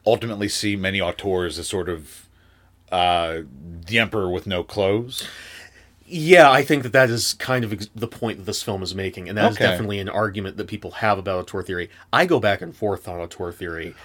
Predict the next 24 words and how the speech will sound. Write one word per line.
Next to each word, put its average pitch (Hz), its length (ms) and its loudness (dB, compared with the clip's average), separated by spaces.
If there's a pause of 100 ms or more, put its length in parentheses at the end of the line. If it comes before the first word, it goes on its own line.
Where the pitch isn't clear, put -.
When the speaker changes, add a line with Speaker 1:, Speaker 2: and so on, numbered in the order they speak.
(100)
Speaker 1:
I 143 80 4
mean, 165 420 0
it's, - 400 -6 (320)
some 139 300 2
auteurs 127 500 4
are 151 80 2
great, 90 380 -2 (240)
some - 160 -2
Speaker 2:
S-, 92 180 0
Speaker 1:
aren't. 139 260 6
Speaker 2:
some 127 320 0
aren't, 117 340 0
it, 117 300 -2
but 120 180 -2
a 123 60 4
lot 131 440 4
of 113 100 0
them, 107 180 -2
even 110 260 -2
the 110 80 0
ones 104 260 -4
who 107 160 -6
are 101 180 0
great, 98 580 -4